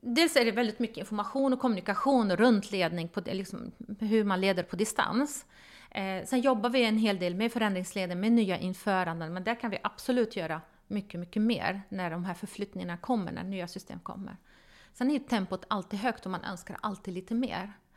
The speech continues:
Eh, men framför allt ett förhållningssätt om good enough.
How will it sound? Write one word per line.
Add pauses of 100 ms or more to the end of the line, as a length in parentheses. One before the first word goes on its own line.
(440)
Eh, (120)
men
framför
allt
ett
förhållningssätt
om
good
enough.